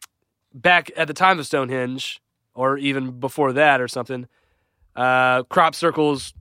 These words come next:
rose up. You know, they, they see some crop circles or whatever. And in response to that, they try to make some crop circles, but they're like, "Fuck," uh,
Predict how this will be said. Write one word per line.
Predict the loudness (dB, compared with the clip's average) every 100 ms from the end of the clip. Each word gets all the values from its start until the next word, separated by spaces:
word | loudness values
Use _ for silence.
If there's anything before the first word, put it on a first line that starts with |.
| _ _ -2
rose | 0 2
up. | -2 -6 -10
You | -6
know, | -6
they, | -4 -8 -8 _ -20 -20 -10
they | -6
see | -6
some | -6 -2
crop | 0 0
circles | -6 -12 -12
or | -12
whatever. | -12 -14 -18 _ _ _ _ _ _ _ -10
And | -2 0
in | 0
response | 0 4 4 4
to | -2 2
that, | 4 4 2 -4 _ _ _ _ _ _ _ _ _ _ _ _ -4
they | 0 2
try | 4
to | 2
make | 0
some | -6
crop | 0 0 2
circles, | -2 -2 -2 -2
but | -6
they're | -2
like, | -2 -2
"Fuck," | -4 -4 -2 -4 -10
uh, | -12 -10